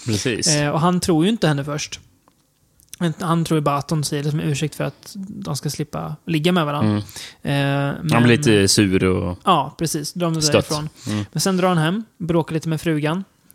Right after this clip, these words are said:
Speaker 2: Eh, fruktansvärt äktenskap, vi kommer in på det här sen.
Speaker 1: <laughs>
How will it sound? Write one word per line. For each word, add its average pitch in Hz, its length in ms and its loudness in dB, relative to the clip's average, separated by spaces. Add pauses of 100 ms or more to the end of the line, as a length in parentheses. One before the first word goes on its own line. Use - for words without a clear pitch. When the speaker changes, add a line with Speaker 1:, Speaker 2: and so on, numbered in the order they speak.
Speaker 2:
Eh, 151 260 -2 (440)
fruktansvärt 160 720 -4
äktenskap, 170 560 -6
vi 175 40 -10
kommer 160 200 -2
in 170 140 0
på 170 60 -4
det 160 60 -2
här 160 40 0
sen. 170 240 -2
Speaker 1:
<laughs> - 40 -8